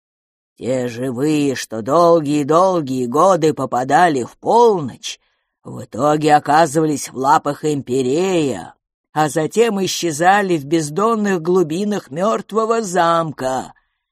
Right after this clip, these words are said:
Никому не удалось покинуть страну смерти. Те, кто отваживался ступить на стезю,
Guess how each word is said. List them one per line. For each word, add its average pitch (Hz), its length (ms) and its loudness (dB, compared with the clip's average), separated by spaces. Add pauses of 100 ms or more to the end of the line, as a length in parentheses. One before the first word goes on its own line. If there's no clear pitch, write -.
(240)
Никому 117 800 -4
не 156 120 -2
удалось 143 680 -2
покинуть 131 580 -6
страну 123 640 -8
смерти. - 1040 -10 (720)
Те, 131 420 -4
кто 131 200 -10
отваживался 147 880 -2
ступить 143 500 -4
на 120 140 -8
стезю, 113 800 -6